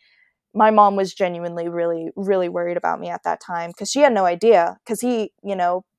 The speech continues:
made me feel like my mom was a terrible person. And so it wasn't until, like, it got to the point where I was like, "Mom, I need you," that,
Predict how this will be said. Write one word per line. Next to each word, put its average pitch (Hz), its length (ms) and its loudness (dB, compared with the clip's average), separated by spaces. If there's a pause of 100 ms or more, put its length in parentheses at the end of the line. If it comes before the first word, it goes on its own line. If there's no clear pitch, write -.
(340)
made 196 220 -2
me 185 100 -6
feel 180 200 -2
like 180 160 -2
my 180 120 -2
mom 180 220 -2
was 185 140 -8
a - 40 -18
terrible 175 300 -2
person. - 480 -6 (320)
And 190 180 -4
so 175 580 0 (300)
it 214 140 4
wasn't 196 260 4
until, 180 340 -2
like, 180 260 -6 (220)
it 214 140 2
got 185 180 2
to 185 100 -4
the 170 80 -2
point 180 260 -4
where 175 100 -2
I - 40 0
was 175 120 -6
like, 180 120 -8
"Mom, 170 380 -6
I 170 100 -12
need 180 320 -10
you," 170 160 -6
that, 175 260 -4